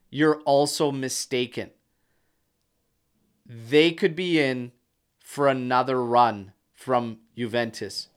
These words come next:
for quite some time. You really have to ask the question, is it worth making any changes when he finally gets it rolling and cooking? I don't think so,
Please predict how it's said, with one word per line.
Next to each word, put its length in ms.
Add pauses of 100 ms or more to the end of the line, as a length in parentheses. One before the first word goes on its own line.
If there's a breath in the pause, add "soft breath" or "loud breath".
(100)
for 180
quite 320
some 180
time. 360 (440)
You 180
really 440
have 260
to 140
ask 260
the 60
question, 520 (360)
is 240
it 260 (240)
worth 500 (320)
making 680 (200)
any 300
changes 580
when 180
he 60
finally 800
gets 320
it 80
rolling 500 (260)
and 200
cooking? 500 (1900)
I 180
don't 420
think 220
so, 400